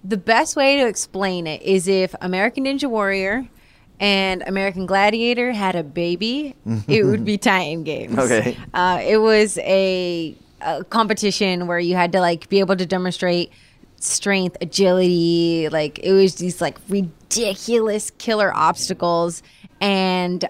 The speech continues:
Speaker 1: um, the host of the show is Dwayne Johnson, The Rock,
Speaker 2: Mm-hmm.
Speaker 1: Dwayne Johnson. And, um,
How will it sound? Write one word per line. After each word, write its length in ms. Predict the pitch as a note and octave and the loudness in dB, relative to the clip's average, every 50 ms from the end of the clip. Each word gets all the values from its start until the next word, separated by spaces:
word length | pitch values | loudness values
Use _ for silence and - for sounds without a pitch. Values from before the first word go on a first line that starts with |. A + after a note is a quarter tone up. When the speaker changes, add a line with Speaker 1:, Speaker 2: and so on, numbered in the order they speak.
| - | -2
Speaker 1:
um, 580 | F3+ F#3 F3+ E3+ E3 D#3+ D#3 D#3 D#3 E3+ E3 - - _ _ _ | 0 2 2 2 0 0 -2 -4 -8 -10 -12 -14 -16 _ _ _
the 220 | F3 F3 G3+ F#3+ F#3+ | -2 2 2 2 2
host 340 | F3+ A#3+ A#3 A3 A3 - A3 | 4 4 4 4 4 2 -2
of 100 | F#3+ E3+ | -2 0
the 80 | G3 | -2
show 280 | F#3 - F#3 F3 F3+ F3+ | -2 0 0 2 2 2
is 140 | F3+ E3+ - | 0 0 -2
Dwayne 180 | F3+ F3+ F#3 | -2 -4 -2
Johnson, 580 | F3+ E3+ D#3 D#3 D#3 - E3+ E3+ F3 F3+ F#3 F3+ - - | -2 -2 -4 -4 -4 -4 -4 -2 -2 -2 -4 -6 -4 0
The 100 | E3 F3+ | 2 2
Rock, 440 | F#3+ F3+ E3+ D#3+ D#3 C#3+ - - - | 4 2 2 0 0 0 -2 -2 0
Speaker 2:
Mm-hmm. 320 | - A#2 A#2+ G#2+ A2+ A#2+ | 2 2 4 4 4 4
Speaker 1:
Dwayne 220 | B2 B2 - E3 D#3+ | 4 2 2 0 2
Johnson. 560 | E3 E3 E3 F3 - - E3+ F3 F3 E3+ - - | 2 2 2 2 -2 -2 -2 -2 -2 -4 -6 -6
And, 480 | - F3+ F3+ F3 E3+ E3 E3 E3 E3+ - - - | -4 -4 -2 -2 -2 -4 -4 -6 -8 -10 -6 -4
um, 440 | F3 F3 E3+ D#3+ D#3 D3+ D#3 D3+ | -4 -2 -2 -4 -6 -6 -10 -12